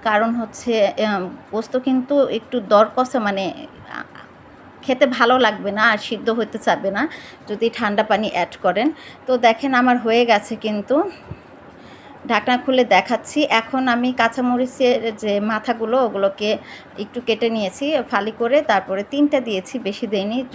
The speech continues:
just একটু ফ্লেভারের জন্য দিয়েছি। তো দিয়ে এখন এক চামচ দিচ্ছি আমি জিরা গুঁড়ো, এটাও কিন্তু ঘরোয়া মশলার মধ্যে পড়ে,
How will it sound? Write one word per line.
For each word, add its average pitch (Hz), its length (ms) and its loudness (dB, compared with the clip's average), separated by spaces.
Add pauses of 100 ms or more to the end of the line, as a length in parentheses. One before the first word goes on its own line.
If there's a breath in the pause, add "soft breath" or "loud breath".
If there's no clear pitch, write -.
(120)
just 233 440 0
একটু 277 200 -4
ফ্লেভারের 214 640 0
জন্য 190 380 -6
দিয়েছি। 180 460 -6 (540 loud breath)
তো 220 80 0 (400)
দিয়ে 226 240 6
এখন 233 360 0
এক 220 260 0
চামচ 233 420 -4
দিচ্ছি 226 420 -2
আমি 233 300 0
জিরা 226 260 4
গুঁড়ো, 208 380 0 (280 loud breath)
এটাও 240 240 0
কিন্তু 262 300 -2
ঘরোয়া 208 340 4
মশলার 220 400 2
মধ্যে 202 340 -4
পড়ে, 196 300 2